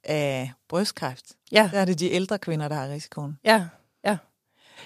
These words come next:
Speaker 2: Ja, og det gør jo også, øhm, det er særligt problematisk, fordi det er måske de unge kvinder i et forhold, før de har fået børn, der gerne vil bruge,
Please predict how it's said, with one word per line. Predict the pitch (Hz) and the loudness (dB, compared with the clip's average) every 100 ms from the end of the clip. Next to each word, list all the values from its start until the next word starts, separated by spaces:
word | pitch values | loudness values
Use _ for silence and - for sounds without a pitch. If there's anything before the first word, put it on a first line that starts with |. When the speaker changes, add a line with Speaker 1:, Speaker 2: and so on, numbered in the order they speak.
| - | 8
Speaker 2:
Ja, | 214 156 | 8 8
og | 196 | 6
det | 233 | 2
gør | 247 247 | 4 6
jo | 254 233 | 8 6
også, | 220 - - 240 | 4 -4 0 2
øhm, | 208 190 190 185 - _ - - | 2 -2 -4 -6 -12 _ -20 -10
det | 214 | -6
er | |
særligt | - 208 240 | -2 -2 -2
problematisk, | - 202 220 220 202 254 247 - | -4 -4 -2 0 0 0 -2 -4
fordi | - 220 214 - - | -6 -4 -4 -4 -2
det | |
er | 220 | 0
måske | 196 - 233 208 226 - _ - | 0 0 0 0 -6 -16 _ -6
de | 226 185 | 0 2
unge | 202 240 | 2 0
kvinder | - 214 202 220 | 0 -2 0 0
i | 220 | 0
et | 202 | -2
forhold, | - 214 220 226 196 | -2 0 0 0 -2
før | 190 - 247 180 | -8 0 2 2
de | 220 208 151 _ _ _ | 0 -6 -8 _ _ _
har | - 220 | -2 -2
fået | 185 214 - | 0 -4 0
børn, | 208 175 190 - | 0 0 -4 -8
der | 208 | -4
gerne | 220 226 233 | 0 2 0
vil | 196 | -2
bruge, | - 202 208 226 | -4 -2 0 0